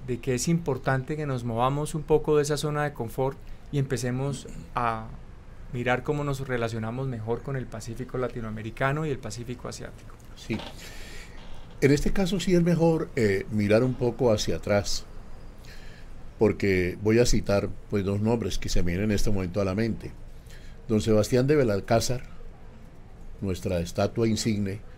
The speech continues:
Speaker 2: hace rato nos marca para allá,
Speaker 1: Ujú.
Speaker 2: para el Pacífico. Entonces, nosotros no hemos sido inquietos en saber qué ha pasado. Sin embargo,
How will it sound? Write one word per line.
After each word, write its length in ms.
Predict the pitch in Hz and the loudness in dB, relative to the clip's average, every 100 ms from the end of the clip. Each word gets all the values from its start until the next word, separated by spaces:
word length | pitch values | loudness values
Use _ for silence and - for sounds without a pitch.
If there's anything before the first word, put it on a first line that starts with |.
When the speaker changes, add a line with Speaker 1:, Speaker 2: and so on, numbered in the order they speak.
| - - | -8 0
Speaker 2:
hace 260 | 127 - 147 | 12 12 12
rato 400 | 156 170 170 147 | 8 2 0 0
nos 160 | 110 | 0
marca 320 | 101 110 - | 0 -2 -4
para 200 | - 95 | -6 -4
allá, 180 | 87 113 - - - 127 | -2 -4 -6 -8 -2 -2
Speaker 1:
Ujú. 200 | 107 - - - - - | 0 -6 -8 -16 -14 0
Speaker 2:
para 120 | 101 | 2
el 60 | 92 | 2
Pacífico. 520 | 92 - 117 - - - | -2 -2 -4 -6 -12 -4
Entonces, 300 | 120 120 - - - - - - - - - - - - - | -2 -2 -6 -12 -14 -14 -16 -16 -14 -14 -16 -16 -14 -14 -8
nosotros 640 | 107 104 - 110 110 127 | -2 0 2 0 2 -2
no 120 | 120 123 | 0 2
hemos 240 | 123 123 | 2 4
sido 200 | 127 123 | 4 4
inquietos 500 | 117 131 127 120 131 | 2 4 4 4 0
en 140 | 110 | 2
saber 320 | 107 92 92 90 | 0 0 -2 -2
qué 100 | 110 | -4
ha 100 | 107 | 0
pasado. 380 | 107 - 87 - - - - - - | 4 6 6 0 -12 -16 -16 -16 -10
Sin 320 | - - 90 | -4 0 0
embargo, 480 | 85 82 131 113 85 | 2 6 6 6 -2